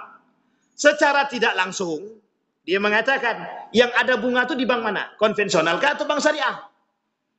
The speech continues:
Bank konvensional, otomatis secara tidak langsung pemahamannya adalah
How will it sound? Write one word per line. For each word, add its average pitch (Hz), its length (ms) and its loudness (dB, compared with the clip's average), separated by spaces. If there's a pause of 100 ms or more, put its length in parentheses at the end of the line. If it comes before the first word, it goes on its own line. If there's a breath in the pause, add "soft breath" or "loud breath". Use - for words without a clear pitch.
(200)
Bank 165 160 0
konvensional, 285 720 2
otomatis 247 640 -2
secara 220 400 0
tidak 165 160 -2
langsung 160 400 -2
pemahamannya 196 640 0
adalah 208 400 -2